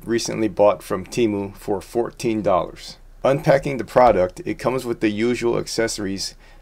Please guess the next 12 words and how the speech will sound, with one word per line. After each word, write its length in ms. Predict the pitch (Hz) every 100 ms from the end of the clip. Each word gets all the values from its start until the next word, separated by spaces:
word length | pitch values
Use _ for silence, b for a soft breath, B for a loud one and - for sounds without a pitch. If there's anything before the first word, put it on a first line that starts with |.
| b
like 180 | 104 101
a 80 | 95
charge 340 | - 113 117
cable, 560 | - 120 117 120 117 -
S 220 | 107 113
D 180 | - 113
card, 520 | - 107 104 101 85 -
and 180 | 92 92
instructions. 840 | 87 - 104 - 87 - - - - -
The 100 | -
pocket 440 | - 151 156 -
clip 380 | - 143 135